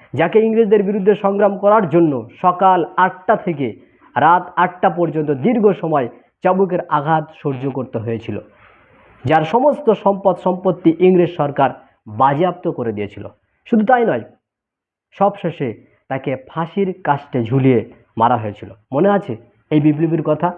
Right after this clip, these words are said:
ইনি হলেন মাওলানা জাফর। এরপর আমরা আরও একটি, আরও একজন বিপ্লবীর কথা উল্লেখ করতে পারি,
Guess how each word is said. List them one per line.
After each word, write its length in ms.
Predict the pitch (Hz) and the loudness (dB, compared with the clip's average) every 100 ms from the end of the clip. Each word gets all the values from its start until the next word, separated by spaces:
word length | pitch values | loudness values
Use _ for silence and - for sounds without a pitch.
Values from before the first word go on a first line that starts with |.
| - _ _ | -12 _ _
ইনি 160 | 139 147 | 2 2
হলেন 240 | 135 127 | 4 2
মাওলানা 400 | 120 117 120 117 98 - _ _ _ - | 2 0 0 -4 -6 -10 _ _ _ -10
জাফর। 500 | 101 104 95 107 95 - _ _ _ _ - - - - - - - | -2 -2 -2 -4 -8 -10 _ _ _ _ -20 -20 -20 -20 -20 -20 -2
এরপর 300 | 180 202 196 | 2 4 4
আমরা 260 | 196 202 196 185 - - _ - | 4 4 4 2 -4 -20 _ -8
আরও 200 | 175 208 | -2 0
একটি, 480 | 208 202 190 160 - _ _ _ _ _ _ | 0 -2 -6 -6 -14 _ _ _ _ _ _
আরও 200 | 147 180 | -2 2
একজন 400 | 214 196 147 185 170 - | 4 4 2 -2 -2 -4
বিপ্লবীর 420 | 151 175 196 190 | -2 2 2 2
কথা 180 | 180 180 | 2 2
উল্লেখ 300 | 180 180 175 | 2 2 0
করতে 260 | 180 175 175 | -2 -2 2
পারি, 200 | 170 | 2